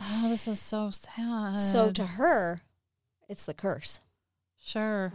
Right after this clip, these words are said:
Speaker 1: I'm
Speaker 2: Okay.
Speaker 1: even over here like, "Why is
Speaker 2: Right.
Speaker 1: Leonardo cu-, cursed? Like,
Speaker 2: Right.
Speaker 1: why is this happening?"
Speaker 2: So she has one daughter and still her eldest son, Giuseppe, alive. Now she became so paranoid that the chil-,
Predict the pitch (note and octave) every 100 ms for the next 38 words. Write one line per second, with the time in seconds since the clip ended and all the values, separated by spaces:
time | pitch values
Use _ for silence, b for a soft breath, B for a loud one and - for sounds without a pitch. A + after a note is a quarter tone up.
0 | F#3+ A3 D4 - A#3+ G#3+ F#3+ G3 G3+ F#3+
1 | F#3+ F3+ E3+ E3+ G3 G#3+ A#3 B3 B3+ B3
2 | B3 A#3+ - - A#3 - - A#3 D#4 -
3 | - - G#3+ A#3 F3+ F3+ F#3 F#3 F#3+ G3+
4 | F#3 E3 F3 b b b _ - D#4 C#4+
5 | F3+ A3+ - _ _ - - A3 G3 A3+
6 | A3 - - G3 G3 D#4+ B3+ G#3+ G#3+ A#3+
7 | - G3+ - G3 G3 A3+ - G3 G3 G3+
8 | - F#3 F#3 F3+ - D3+ D#3+ D3 E3+ D#3+
9 | F2+ - - _ _ _ _ _ F#3+ F#3+
10 | - A#3 A#3+ - G#3+ G3+ - G3+ F#3+ -
11 | C4+ B3+ A3 F#3 E3+ F3 F3+ - F#3